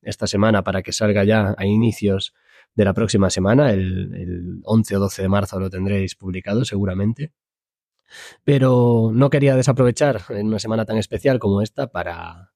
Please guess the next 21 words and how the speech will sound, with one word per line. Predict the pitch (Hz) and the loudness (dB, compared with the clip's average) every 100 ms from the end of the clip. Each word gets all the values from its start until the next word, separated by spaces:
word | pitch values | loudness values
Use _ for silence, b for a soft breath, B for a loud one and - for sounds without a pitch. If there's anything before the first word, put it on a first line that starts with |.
| _ | _
hacer | - 120 113 | -6 0 2
mi | 110 104 98 92 87 | 4 4 2 -2 -2
típico | 139 127 113 | 0 2 2
episodio | 101 104 123 120 123 | 0 0 2 2 2
de | 104 | 0
previa | 98 117 113 117 117 | 0 0 2 0 -2
de | 104 | -6
carrera, | 95 95 107 110 135 - | -6 -4 -4 -4 -6 -6
previa | 113 117 113 98 | 2 4 4 2
de | 95 95 90 | 0 0 0
Maratón | 98 95 104 113 | 0 0 0 0
Barcelona, | 101 - 98 104 127 b b b b | 0 0 0 2 0 b b b b
más | 104 107 101 | 0 0 0
siendo | - 107 104 104 | 2 2 4 2
en | 101 | 2
este | 95 98 | -2 -2
caso | 101 95 | -2 0
un | 107 | 0
objetivo | 101 - 92 98 95 | 0 -2 -2 0 0
tan | 98 | 0
importante, | 95 90 90 117 127 160 | -2 -4 -2 0 2 2